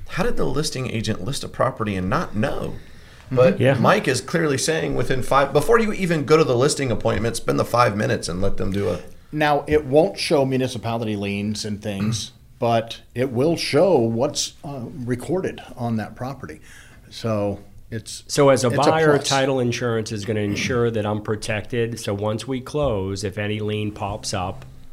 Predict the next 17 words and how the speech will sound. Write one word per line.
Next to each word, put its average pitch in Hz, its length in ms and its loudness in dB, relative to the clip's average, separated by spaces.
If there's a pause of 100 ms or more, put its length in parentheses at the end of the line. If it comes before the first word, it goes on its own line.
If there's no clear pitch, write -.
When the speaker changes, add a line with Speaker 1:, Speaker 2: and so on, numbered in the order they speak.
(560)
Speaker 3:
I'm, 101 240 -2
I'm 98 160 -4
protected. 92 600 -8
Is 107 120 -12
that 92 240 -6 (360)
essentially 95 500 -6
what's 92 260 -12
Speaker 2:
Correct. - 300 2
Speaker 3:
happening, - 280 -10
correct? 98 220 -8
Speaker 2:
And 139 120 2
most 214 240 2
people 180 200 0
don't 139 240 -2
think 127 200 -4
about 151 260 -4
this. 175 300 -6